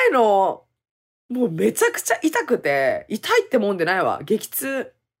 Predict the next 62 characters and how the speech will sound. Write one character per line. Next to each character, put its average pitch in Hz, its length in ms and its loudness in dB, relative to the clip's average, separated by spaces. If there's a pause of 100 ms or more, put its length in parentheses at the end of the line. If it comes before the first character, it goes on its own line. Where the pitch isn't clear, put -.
(440)
あ 208 120 0
の、 208 100 -2
美 175 200 -4
容 302 180 4
整 381 280 4
形 180 300 0
し 175 100 -6
た 220 100 -2
時 226 220 -2
よ 190 100 0
り 160 100 0
も 139 180 -8
マ 170 240 -2
ジ 262 120 -8
で 220 100 2
痛 175 160 -2
か 156 80 -2
っ - 120 -8
た。 - 260 -8 (800)
も 254 120 -2
う 269 60 0
死 - 260 -2
ぬ 285 80 0
ん - 20 4
じ 466 60 2 (120)
ゃ 453 60 6
な 359 120 4
い 277 60 0
か 254 100 2
な 220 120 4
っ 214 80 -4
て 190 60 -4
思 190 100 -2
っ - 20 -14
た。 156 120 -4
な 170 80 0
ん 196 40 -2
か 165 120 -8
こ 240 160 -6
の 294 120 -2
時、 349 200 0 (100)
こ 240 180 -6
う 294 60 -2
い 302 40 0
う 285 40 -2
時 262 260 -2
は 160 200 2
二 190 300 -8
日 349 160 0
間 165 460 -4
と - 120 -10
か 147 120 -10
何 196 240 -2
に 320 100 -2
も 302 120 0
で 220 140 2
き 269 100 -6
な 330 120 0
い - 20 2
わ 220 80 0
け 196 100 -8
さ。 131 380 -10